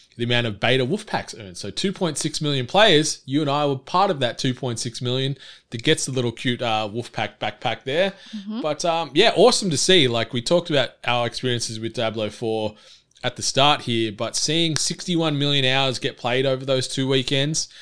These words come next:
Speaker 1: and s-, oh, actually, I don't know if that encompasses the closed beta, 'cause it just says biggest beta. So I don't know if that, no, that's just the open beta stats, sorry. So that doesn't even include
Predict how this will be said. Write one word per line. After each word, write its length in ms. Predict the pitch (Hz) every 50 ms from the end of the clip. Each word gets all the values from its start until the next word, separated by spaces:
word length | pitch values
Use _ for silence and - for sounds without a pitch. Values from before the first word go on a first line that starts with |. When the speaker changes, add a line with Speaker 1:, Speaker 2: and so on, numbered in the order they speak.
| - - - _ _ _ -
Speaker 1:
and 480 | 123 127 123 123 123 123 127 123 123 123
s-, 200 | 120 - - - 127
oh, 180 | 131 139 147 -
actually, 400 | 170 190 - - - 143 139 -
I 80 | 147
don't 80 | 180 196
know 80 | 190 185
if 100 | - -
that 260 | 175 139 - - _ _ _ _ _ -
encompasses 640 | 139 - - 139 139 139 - 123 - 131 117 107 -
the 100 | - 117
closed 520 | - - - - 127 127 139 143 131 - -
beta, 260 | 113 101 98 92 92
'cause 180 | - - 117 110
it 40 |
just 160 | - 156 156 -
says 160 | 196 147 -
biggest 480 | - 139 131 120 110 - - _ _
beta. 320 | - - 101 104 92 80 - -
So 180 | - - 113 117
I 60 | 131
don't 120 | 139 165
know 120 | 185 196 185
if 100 | - -
that, 240 | 165 143 - - - - - - - - _ _ _ _ _ _ _ -
no, 160 | 139 156 165 165
that's 180 | 190 196 -
just 140 | - 202 -
the 100 | 185 -
open 280 | 135 175 190 - 190 151
beta 180 | 135 117 104
stats, 280 | - - - 101 - -
sorry. 200 | - 113 98 98
So 140 | - 160 170
that 60 | 170
doesn't 160 | 202 190 180
even 180 | 175 160 147 139
include 560 | 135 123 - - 143 151 190 175 143 110 -